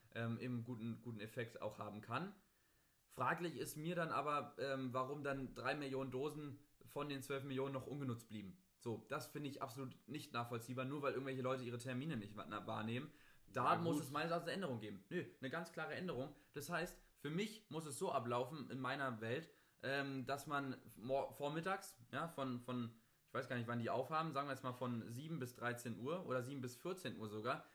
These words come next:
Speaker 1: die priorisierten Leute macht und dann ab vierzehn Uhr
Speaker 2: Den
Speaker 1: dürfen die
Speaker 2: Rest,
Speaker 1: Leute, ja, den Rest.
Speaker 2: Restbestand wird einfach rausgeballert.
Speaker 1: Richtig, nee, aber alles in Arm, was geht. Und, ähm, in, in einem Tempo, zack, zack, zack, zack, zack, zack, dass wir
Speaker 2: Hier,
Speaker 1: das
Speaker 2: hier will ich
Speaker 1: schnell machen können.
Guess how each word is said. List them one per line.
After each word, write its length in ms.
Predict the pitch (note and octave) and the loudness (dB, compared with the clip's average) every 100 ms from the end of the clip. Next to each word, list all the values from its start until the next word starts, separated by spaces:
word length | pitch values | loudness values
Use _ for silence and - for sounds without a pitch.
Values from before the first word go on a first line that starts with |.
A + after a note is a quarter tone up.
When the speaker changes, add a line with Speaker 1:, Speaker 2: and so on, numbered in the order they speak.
| - | -10
Speaker 1:
die 40 | B2 | -10
priorisierten 760 | - C#3+ B2 B2 A2 A#2 A#2+ | -4 -2 0 -2 0 -2 2
Leute 280 | C3+ C#3 D3+ | 2 4 2
macht 300 | D#3 F#3+ - - - _ - | 0 0 -2 -18 -20 _ -8
und 160 | C#3+ C#3 | -2 2
dann 180 | C#3 | 2
ab 280 | D#3+ D3 - | 4 0 0
vierzehn 360 | E3+ E3+ F3+ C3+ | -2 -2 -2 -4
Uhr 140 | D#3 G3 G#3+ - _ - | -2 -2 -6 -16 _ -4
Speaker 2:
Den 80 | - | 0
Speaker 1:
dürfen 120 | A2+ | 2
die 60 | E3+ | 4
Speaker 2:
Rest, 100 | C3 | 6
Speaker 1:
Leute, 180 | C#3 D#3 - - | 4 2 -6 -2
ja, 160 | E3 D#3 | 0 2
den 140 | E3+ | 2
Rest. 120 | D3+ | 2
Speaker 2:
Restbestand 300 | E3 C3+ B2 | 2 2 0
wird 100 | C3 | -2
einfach 280 | B2 A#2 B2+ | -2 -2 -4
rausgeballert. 640 | A#2 A2+ A2 G#2+ F#2+ F#2+ - A2+ | -4 -4 -6 -4 -6 -8 -12 0
Speaker 1:
Richtig, 380 | E3+ G3+ F#3+ - | 2 4 2 0
nee, 160 | - F#3 | -2 2
aber 300 | E3+ F#3+ - | 4 4 4
alles 260 | F#3 G#3+ - | 2 2 0
in 140 | F3+ | 0
Arm, 180 | - F#3 | 2 2
was 200 | F3 - | 0 0
geht. 280 | F#3 C3+ - - - - | 0 0 -2 -16 -16 -6
Und, 300 | D3+ - - | -6 -4 2
ähm, 380 | C#3+ D3 C#3+ A#2+ - _ _ | 2 2 -2 -4 -12 _ _
in, 140 | - C#3+ | -10 -2
in 140 | E3+ | 0
einem 120 | E3+ | 0
Tempo, 640 | E3 G3 A3 A3+ G#3+ F3+ - _ - - _ _ B2+ | 0 -2 0 2 0 0 -8 _ -20 -20 _ _ -14
zack, 280 | - F#3+ F#3+ | -8 -8 -6
zack, 240 | - G3 - | -6 -6 -4
zack, 240 | G3+ G3 | -6 -6
zack, 240 | - F#3+ - | -6 -6 -6
zack, 0 | |
zack, 220 | G3 - | -8 -4
dass 180 | F3+ - | -4 -2
wir 80 | |
Speaker 2:
Hier, 100 | F3 | 0
Speaker 1:
das 60 | C#3+ | 2
Speaker 2:
hier 160 | F3 F#3 | 2 2
will 120 | F#3 | 2
ich 20 | |
Speaker 1:
schnell 240 | F3 F3+ | 2 0
machen 240 | C3 E3+ D3+ | -2 -4 -4
können. 280 | A#2+ G2+ | -6 -6